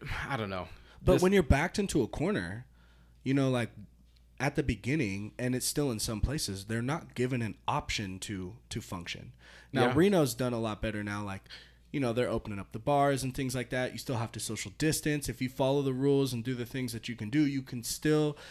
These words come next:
Speaker 2: you have a chance and options to still bring in business and be
Speaker 1: Right.
Speaker 2: successful. But, you know, right out the gates, you had no option. Like, that's crazy. Like,
Speaker 1: Right.
Speaker 2: yeah, you cannot work.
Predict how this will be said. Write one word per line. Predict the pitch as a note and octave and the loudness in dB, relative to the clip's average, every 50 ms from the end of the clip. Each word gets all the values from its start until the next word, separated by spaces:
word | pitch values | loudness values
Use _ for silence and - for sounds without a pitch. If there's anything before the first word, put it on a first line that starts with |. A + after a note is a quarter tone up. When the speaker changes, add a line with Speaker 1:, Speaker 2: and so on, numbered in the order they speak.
| - - - | -16 -6 -2
Speaker 2:
you | D3 C#3 | 0 0
have | - - C#3+ D3+ D#3 D#3+ D3 C#3 | 2 2 2 2 2 2 2 0
a | B2 A#2 | 0 0
chance | - - - B2+ B2 A#2+ A#2 - A#2+ | 0 -2 -2 -2 -2 -4 -6 -8 -10
and | G#2 - - - | -10 -10 -8 -8
options | G2 G#2+ G#2+ - - G#2+ G2 G2 - - | -6 -6 -6 -8 -8 -8 -8 -8 -10 -10
to | - - G2 | -10 -8 -6
still | - - - - A#2+ A#2+ A#2 A2+ G#2+ A2 G#2+ - - - - - - _ _ _ _ | -4 -4 -4 -4 -4 -4 -4 -4 -6 -8 -10 -14 -20 -20 -20 -20 -20 _ _ _ _
bring | - A2+ G#2+ G#2 | -6 -6 -6 -6
in | G#2 G#2+ | -6 -8
business | G#2 C3+ D3+ D#3+ A#2 G2 G#2 - - - | -4 -2 -2 -2 -2 -4 -10 -12 -12 -10
and | A2 G#2+ G#2+ G#2+ | -10 -8 -2 0
be | A2 | 2
Speaker 1:
Right. | G2 - | 2 2
Speaker 2:
successful. | - - A2 - - - B2+ B2+ A#2 - - G2 G2 | 0 -4 -4 -4 -2 -2 -2 -2 -4 -6 -8 -8 -8
But, | - G2+ G2+ - _ - - - - _ _ - | -8 -8 -10 -10 _ -20 -20 -20 -20 _ _ -6
you | C3 A#2+ | -6 -4
know, | G2 F#2+ | -4 -2
right | G#2+ A#2 C3+ | -2 -2 0
out | D3 C3 - | -2 -2 -4
the | - | -8
gates, | - - C3 E3 D3+ - - - - - - _ _ _ _ _ _ _ _ _ _ _ _ _ _ _ _ _ _ - - - | -6 -2 -2 0 -2 -2 -4 -8 -12 -12 -14 _ _ _ _ _ _ _ _ _ _ _ _ _ _ _ _ _ _ -20 -18 -12
you | A#2+ A2+ A2 | -8 -4 -2
had | A#2 A2 | -2 0
no | A2 A2 A2 | 0 0 0
option. | A#2+ C#3+ - - - G2+ G#2 - - - - | 2 0 0 -2 -4 -10 -12 -16 -18 -18 -16
Like, | G2+ - - | -16 -10 -6
that's | A#2 D3 - - | -4 -4 -4 -4
crazy. | - - - A2 A2 C3+ E3 C3+ G#2 F#2+ - - - | -8 -8 -4 -2 2 2 2 0 -2 -8 -12 -12 -8
Like, | E2+ F#2 F2+ | -4 -4 -2
Speaker 1:
Right. | F2 | 0
Speaker 2:
yeah, | B2 A2+ | 0 -2
you | G#2 G2+ A#2 C3+ | 0 0 -2 -2
cannot | C3+ - D3+ B2 A2 A2 G#2 D2+ D#2+ | -2 -2 -2 0 0 -2 -2 -4 -4
work. | G2+ G2 F2 - - - | -6 -8 -8 -10 -16 -20